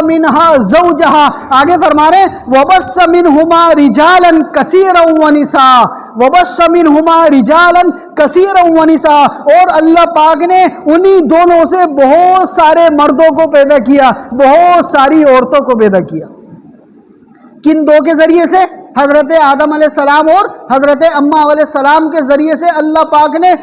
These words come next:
اس ساری دنیا کے مردوں کو اور ساری دنیا کے عورتوں کو پیدا کیا۔ آگے کیا فرما رہے ہیں؟ وَخَلَقَ مِنْهَا زَوْجَهَا وَبَثَّ مِنْهُمَا رِجَالًا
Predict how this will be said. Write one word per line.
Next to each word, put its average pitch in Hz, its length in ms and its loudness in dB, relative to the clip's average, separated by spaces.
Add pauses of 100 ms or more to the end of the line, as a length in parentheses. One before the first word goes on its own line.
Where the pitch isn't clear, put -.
(180)
اس - 180 -6
ساری 320 360 0
دنیا 311 360 0
کے 330 160 -2
مردوں 285 460 0
کو 370 120 -2 (320)
اور 302 80 4
ساری 302 400 -2
دنیا 302 340 -2
کے 320 100 -2
عورتوں 294 460 -2
کو 277 140 -2
پیدا 262 200 0
کیا۔ 233 300 -2 (240)
آگے 269 260 0
کیا 320 220 -2
فرما 302 280 0
رہے 339 80 2
ہیں؟ 359 100 0 (220)
وَخَلَقَ 311 720 -2
مِنْهَا 302 480 -2
زَوْجَهَا 285 640 0 (320)
وَبَثَّ 277 520 -2
مِنْهُمَا 294 680 0
رِجَالًا 294 640 0